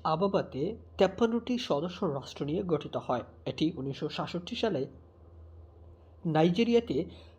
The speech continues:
বিচ্ছিন্নতাবাদী আন্দোলনকে স্তিমিত করে নাইজেরিয়ার ঐক্য বজায় রাখে। তাছাড়াও পশ্চিম আফ্রিকার অর্থনৈতিক সম্প্রদায় সিয়েরা লিওন ও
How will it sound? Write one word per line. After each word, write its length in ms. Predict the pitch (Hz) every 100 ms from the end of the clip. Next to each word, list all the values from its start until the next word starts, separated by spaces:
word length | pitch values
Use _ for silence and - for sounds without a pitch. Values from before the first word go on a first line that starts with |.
| -
বিচ্ছিন্নতাবাদী 920 | 151 220 - 262 247 247 247 240 240
আন্দোলনকে 760 | - 139 135 131 143 - 214 240
স্তিমিত 520 | - - 196 233 240
করে 340 | - 123 151 - - -
নাইজেরিয়ার 580 | 156 143 143 170 180 185 -
ঐক্য 340 | 170 175 -
বজায় 340 | 220 143 127 120
রাখে। 300 | 120 110 - - - - - - - - - - - - - - - -
তাছাড়াও 440 | 180 180 233 156 180 - - - - -
পশ্চিম 340 | 302 - 277
আফ্রিকার 400 | 254 247 247 254 247
অর্থনৈতিক 640 | 180 190 254 254 247 254
সম্প্রদায় 640 | - 156 135 135 135 156 208 - - - - _ - - - - - - - - - - - - - - -
সিয়েরা 500 | - - 202 208 233
লিওন 420 | 240 240 240 240 - -
ও 300 | 156 156 156